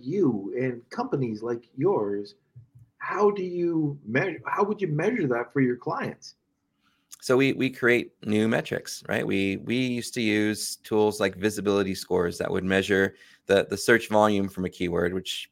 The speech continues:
Speaker 2: by the way, a keyword's not even really a search term, right? A keyword is a, you know, a, a summary of, of search terms that Google came up with,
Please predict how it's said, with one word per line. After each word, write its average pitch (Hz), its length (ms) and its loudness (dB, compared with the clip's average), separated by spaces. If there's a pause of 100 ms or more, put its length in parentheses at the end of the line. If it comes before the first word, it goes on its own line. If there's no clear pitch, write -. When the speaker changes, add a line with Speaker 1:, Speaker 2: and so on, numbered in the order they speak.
Speaker 2:
by 110 160 4
the 101 80 2
way, 95 140 4
a 90 40 2
keyword's 104 520 0
not 92 160 0
even 87 300 -2
really 92 260 0
a 85 120 -2
search - 400 0
term, 85 240 -6
right? 87 140 -2
A 90 60 -4
keyword 92 400 0
is 90 160 -2
a, 87 200 2 (400)
you 92 100 -6
know, 87 120 -4
a, 87 160 0
a 95 60 -2
summary 98 500 4
of, 90 300 -2
of 90 180 0
search - 300 -2
terms 87 300 -2
that 87 180 -2
Google 95 320 2
came 87 240 -2
up 80 160 -2
with, 90 260 -2